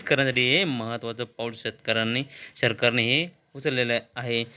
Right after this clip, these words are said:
आणि मित्रांनो, आणखी काय दिलं बघा, आवश्यक कागदपत्रे काय दिलं आहे, शेतकरी ओळखपत्र महा डीबीटीसाठी जे दिलेलं आहे तेच मला इथं चालणार आहे. जात प्रमाणपत्र लागणार मित्रांनो, बँक पासबुक, तुम्हाला तुमचं स्वतःचं लागणार आहे मित्रांनो,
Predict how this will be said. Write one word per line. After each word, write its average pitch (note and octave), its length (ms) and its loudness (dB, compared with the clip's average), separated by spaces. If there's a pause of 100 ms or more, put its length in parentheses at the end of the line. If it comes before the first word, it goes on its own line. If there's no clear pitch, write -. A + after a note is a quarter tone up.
(180)
आणि C#3+ 140 0
मित्रांनो, D#3 480 0
आणखी C#3 280 -4
काय C#3 180 -6
दिलं C#3 180 -6
बघा, C#3 140 -4
आवश्यक B2 400 -4
कागदपत्रे B2+ 400 -4
काय C3 140 0
दिलं C3 220 -4
आहे, C3 100 -2
शेतकरी C3+ 400 -6
ओळखपत्र B2+ 640 -4
महा B2 300 -4
डीबीटीसाठी A#2 720 -6
जे A#2 260 -4
दिलेलं B2+ 220 0
आहे C3+ 80 0
तेच C3+ 300 -6 (340)
मला A#2 260 -4
इथं A#2 320 -2 (320)
चालणार C#3 260 0
आहे. A2+ 220 0 (260)
जात C#3 180 2
प्रमाणपत्र C#3 460 -4
लागणार C#3+ 260 -2
मित्रांनो, C#3+ 500 -4
बँक B2+ 540 -2
पासबुक, A#2+ 380 -4
तुम्हाला A#2+ 340 -4
तुमचं A#2+ 300 -8
स्वतःचं A#2 420 -6
लागणार A2+ 280 -2
आहे C3 80 -2
मित्रांनो, B2+ 320 -4